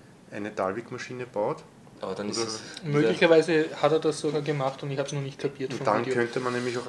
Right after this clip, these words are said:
Speaker 1: alle vorhandenen Android-Applikationen schon
Speaker 2: Mhm.
Speaker 1: unter dem anderen O S auch installieren.
Speaker 2: Aber dann dürfte es nicht, er dürfte es nicht Android nennen, weil da gibt's strenge Richtlinien,
Speaker 1: Muss
Speaker 2: was
Speaker 1: er nicht, äh, weil
Speaker 2: aber er darf nicht das sagen,
Speaker 1: er,
Speaker 2: An-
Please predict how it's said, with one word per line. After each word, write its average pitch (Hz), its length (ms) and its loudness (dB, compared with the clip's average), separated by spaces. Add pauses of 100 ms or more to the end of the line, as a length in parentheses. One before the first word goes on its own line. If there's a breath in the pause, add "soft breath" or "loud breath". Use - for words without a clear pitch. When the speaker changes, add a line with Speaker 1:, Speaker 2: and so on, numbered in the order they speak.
(140)
Speaker 1:
alle 117 240 0
vorhandenen 120 600 -6 (320)
Android-Applikationen 113 1120 -8
schon 117 180 -8
Speaker 2:
Mhm. 120 60 -8
Speaker 1:
unter 113 160 -10
dem 117 180 -8
anderen 113 240 -6
O 120 80 -4
S 120 180 -4
auch 143 200 -6
installieren. 98 520 -14
Speaker 2:
Aber 98 140 -6
dann 104 160 -6
dürfte 107 240 -8
es 113 60 -10
nicht, 110 260 -8
er - 80 -8
dürfte - 280 -6
es - 200 -4
nicht 117 260 -10
Android 101 400 -6
nennen, 104 460 -6 (280)
weil 101 180 -10
da 101 140 -10
gibt's 104 280 -10
strenge 104 300 -6
Richtlinien, 104 440 -8
Speaker 1:
Muss 147 160 0
Speaker 2:
was 135 100 4
Speaker 1:
er - 20 4
nicht, 110 300 -4
äh, - 120 -14
weil 107 720 -2 (100)
Speaker 2:
aber 101 120 -8
er 98 120 -8
darf 98 280 -10
nicht 107 160 -12
das 101 100 -12
sagen, 101 460 -8
Speaker 1:
er, 120 160 -4
Speaker 2:
An- 117 40 -6